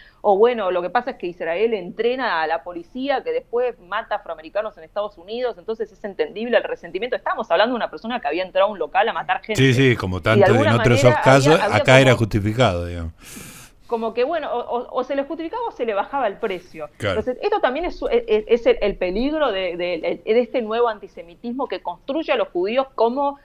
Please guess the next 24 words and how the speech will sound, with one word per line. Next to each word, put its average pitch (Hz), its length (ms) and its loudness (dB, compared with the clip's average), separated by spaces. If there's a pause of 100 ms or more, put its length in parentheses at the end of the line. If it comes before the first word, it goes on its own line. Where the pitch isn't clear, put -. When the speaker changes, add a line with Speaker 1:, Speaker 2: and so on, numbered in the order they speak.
(120)
Speaker 1:
una 220 200 -4
categoría 175 640 2
de, 156 300 -2
de, 143 200 -6
de 165 100 -6
opresión, 240 600 0
como 180 200 0
una 214 140 0
categoría 170 460 0
privilegiada 208 840 2
e 185 100 -6
incluso 262 340 -14
como 208 120 -14
una 214 160 -8
categoría 170 560 -4
que - 80 -12
ocupa 269 640 -6
y 165 400 -8
es 175 240 -12
racista 226 680 -6
en 220 60 -6
el 160 120 -12
Medio 165 220 -6
Oriente. 143 500 -8